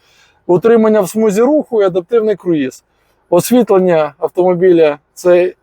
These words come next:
система адаптивного світлофар, інтелектуальний розподіл світла, оскільки матричні фари. Двозона кліма з підігрівом сидінь. В принципі, все, що треба. Думаю, в таку ціну,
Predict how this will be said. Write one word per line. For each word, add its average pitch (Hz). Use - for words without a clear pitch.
система 202
адаптивного 196
світлофар, 208
інтелектуальний 196
розподіл 190
світла, 247
оскільки 185
матричні 185
фари. 143
Двозона 262
кліма 311
з -
підігрівом 240
сидінь. 214
В -
принципі, 226
все, 240
що 233
треба. 277
Думаю, 226
в 190
таку 226
ціну, 226